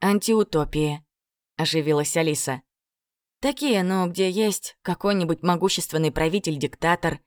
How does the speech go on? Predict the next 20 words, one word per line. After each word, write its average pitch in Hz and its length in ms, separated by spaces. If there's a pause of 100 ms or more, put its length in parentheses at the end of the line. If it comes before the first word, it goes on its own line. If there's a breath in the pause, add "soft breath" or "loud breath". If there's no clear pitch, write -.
(320)
который 170 320
все 190 180
контролирует 175 840 (240)
и - 100
которому 190 480
все - 220
подчиняется, 165 920 (400)
и 196 100
есть, 233 400
эм, 185 480 (260)
скажем, 226 400
сопротивление 226 920 (280)
или 202 220
просто 240 360
группка 208 320
людей, 190 360
которые 151 420
пытаются 175 500
ему 160 240
противостоять". 160 880